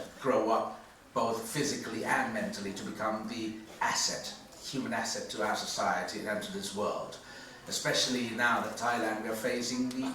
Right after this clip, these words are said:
aged society and we have less and less newborn babies. So what we have here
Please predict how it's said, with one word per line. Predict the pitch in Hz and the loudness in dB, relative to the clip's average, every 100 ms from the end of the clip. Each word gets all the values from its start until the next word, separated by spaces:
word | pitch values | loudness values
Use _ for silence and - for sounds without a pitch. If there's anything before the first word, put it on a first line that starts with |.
| - | 0
aged | 143 135 - - | 2 2 2 -2
society | - - - - 117 113 113 | -4 -2 2 4 4 4 0
and | 107 123 | -2 -2
we | 120 | -2
have | 117 | 0
less | 135 123 127 | 2 2 0
and | 127 | 0
less | 120 - 127 | 0 2 2
newborn | 123 117 120 110 | 2 4 2 4
babies. | 120 117 110 101 | 2 0 0 0
So | - | 0
what | - - - | 2 2 2
we | |
have | 123 131 127 - 143 | 0 0 0 0 0
here | 127 107 | 2 2